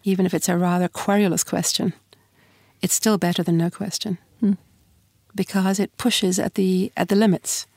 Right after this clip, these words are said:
Speaker 1: of the sort of silent conspiracy of whe-, of the way things have to be. Uh, it forces some kind of attempt to make sense of things.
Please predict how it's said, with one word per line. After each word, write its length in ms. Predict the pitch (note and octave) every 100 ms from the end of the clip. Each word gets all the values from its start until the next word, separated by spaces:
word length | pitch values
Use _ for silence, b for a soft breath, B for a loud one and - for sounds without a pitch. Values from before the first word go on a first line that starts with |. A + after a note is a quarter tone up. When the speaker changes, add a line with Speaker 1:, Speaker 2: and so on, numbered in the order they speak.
| b b b b b b b b _ -
Speaker 1:
of 120 | E3+
the 80 | F3+
sort 140 | F#3
of 60 | F#3
silent 540 | - G3+ G3+ G3 G3
conspiracy 800 | - F#3+ - G#3 F#3+ F#3 F3+ E3+
of 120 | E3+ E3
whe-, 180 | F3+ -
of 120 | E3+
the 60 | F#3
way 160 | F#3
things 320 | F3+ F#3 F3
have 160 | F3+ F3
to 80 | F#3
be. 300 | F#3 E3+ - _ b b b b b b b b b b _
Uh, 220 | F3+ F3+ F#3+
it 80 |
forces 600 | - - A3 A3 - E3+
some 220 | - F3+ F3
kind 520 | - F#3+ G3 F#3 E3+
of 400 | E3 - - -
attempt 560 | G3 - G#3 F#3 - -
to 60 | F#3
make 200 | F3+ -
sense 280 | F3 F3
of 80 | D#3+
things. 440 | - D#3 E3+ F#3+